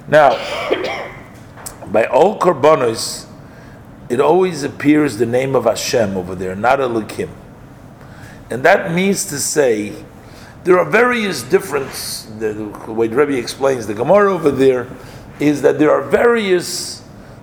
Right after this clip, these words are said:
different reasons that one might want to bring a korban.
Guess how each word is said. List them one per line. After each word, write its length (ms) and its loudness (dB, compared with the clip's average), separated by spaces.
different 340 4
reasons 640 -2
that 340 -2
one 680 0
might 380 2
want 220 2
to 40 2
bring 340 0
a 60 2
korban. 520 2